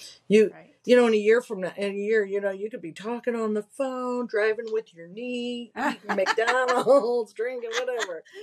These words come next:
Speaker 1: right? So it
Speaker 2: <laughs> Yeah.
Speaker 1: becomes, as you do it more, you get, you gain more confidence.
Speaker 2: Mm-hmm.
Speaker 1: And sometimes you can start out and not do well,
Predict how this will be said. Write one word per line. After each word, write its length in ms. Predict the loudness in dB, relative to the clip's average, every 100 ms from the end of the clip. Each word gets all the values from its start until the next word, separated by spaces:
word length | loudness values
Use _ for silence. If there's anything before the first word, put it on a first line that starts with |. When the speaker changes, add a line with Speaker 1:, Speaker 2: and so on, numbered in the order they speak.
| -20 _ -10
Speaker 1:
right? 320 | -6 -6 -10 _ _ _
So 240 | -4 -4
it 160 | -4 -12
Speaker 2:
<laughs> 140 | -18 -8
Yeah. 140 | -8
Speaker 1:
becomes, 340 | -6 -10 -16 -6
as 260 | -2 -2 -4
you 80 |
do 160 | 0 2
it 120 | 2
more, 400 | 0 -8 -8 -6
you 420 | -8 -6 -6 -6 -2
get, 300 | 0 0 -2 _ -6
you 200 | -2 -2
gain 400 | -2 -4 -2 -4
more 220 | -6 -8
confidence. 840 | -8 -10 -8 -8 -10 -14 -16 -18 -18 _ _ _ -20
Speaker 2:
Mm-hmm. 240 | -20 -6
Speaker 1:
And 200 | 0 2
sometimes 680 | 2 0 4 4 4 -6 -12 _ _ _ _ _ _
you 200 | -4 -4
can 220 | -2 -2
start 420 | -2 -4 -2 0
out 300 | -2 -2 -2
and 280 | -2 -4 -4
not 300 | -4 -4 -6 _ _ _ _ _ _
do 160 | -2 0
well, 440 | 0 -2 -4 -6